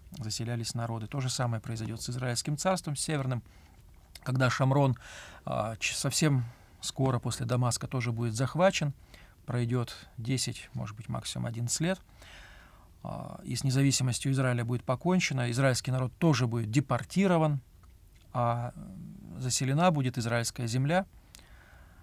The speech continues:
Ефремово Нагорье, народами пришлыми, которых также депортирует, а, Тиглат-Паласар, ну, уже не Тиглат-Паласа-, Паласар, а Саргон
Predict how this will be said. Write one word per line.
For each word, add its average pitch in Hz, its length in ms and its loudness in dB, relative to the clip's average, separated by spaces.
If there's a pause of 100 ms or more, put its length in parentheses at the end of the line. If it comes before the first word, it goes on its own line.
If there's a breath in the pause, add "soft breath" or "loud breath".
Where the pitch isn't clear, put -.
(440 loud breath)
Ефремово 123 400 2
Нагорье, 135 580 2 (460 loud breath)
народами 127 500 2
пришлыми, 135 640 2 (100)
которых 135 420 -6
также 131 300 0
депортирует, 120 680 -4 (680 loud breath)
а, - 180 -10
Тиглат-Паласар, 120 920 -2 (160)
ну, 123 120 -2
уже 110 140 -2
не 113 120 0
Тиглат-Паласа-, 123 800 -2
Паласар, 120 460 -4
а 113 200 -6
Саргон 131 560 2